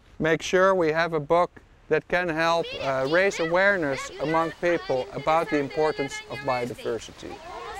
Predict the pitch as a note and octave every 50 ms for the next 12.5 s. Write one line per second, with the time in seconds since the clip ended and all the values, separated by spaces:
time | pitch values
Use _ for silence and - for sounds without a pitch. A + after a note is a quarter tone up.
0 | - - D3+ G#3 A3+ B3 G#3+ F#3+ - - F3+ E3+ - - E3 E3 E3+ E3+ E3+ E3+
1 | E3+ E3 D#3+ D#3+ D#3+ D#3+ D3+ - - - D#3+ D3+ D3 D3+ C#3 - D#3+ D3+ D3 C#3+
2 | D#3+ C#3+ C#3 C3 - - F3 F3+ E3+ E3+ D3 - - - D3+ C3+ - - - -
3 | - - F3+ F3+ F#3 F3 - - - D3+ C3+ B2+ - - E3+ E3+ F3+ F#3 G3 F#3+
4 | - - F3 E3+ D#3+ - - _ _ - - - - _ _ - - D3+ C#3+ E3
5 | E3+ F#3+ G#3 G#3 G#3 F#3 - - - F3 E3+ D#3+ D3+ E3+ F3+ F#3 F#3 F3+ E3 -
6 | - G3 G#3 G3 F#3 E3+ D3 - - D#3 D3 C#3 - - _ - - - - -
7 | - - E3 F3+ F3+ F3 F3+ F3 E3 - E3+ D#3+ D#3+ D#3 D#3 D3+ C#3+ C#3+ C#3 -
8 | - D3 C3+ C3+ - _ _ - - - D#3 D#3 D#3 D#3+ D#3 D#3 C#3+ - - -
9 | D#3 C#3+ C3+ C3 C3 B2+ B2+ _ - - - - - E3 E3 E3+ E3 D#3 - -
10 | - D#3 D3 C#3+ C#3+ D3 C#3+ C3+ - - C3+ B2 - - _ _ _ - - D3+
11 | D#3 E3+ - - - D#3+ D3 C#3 C3+ C3 A#2+ - - C3+ B2+ A#2+ - _ _ _
12 | _ - - B2+ C3 C3 C3 C3 B2 -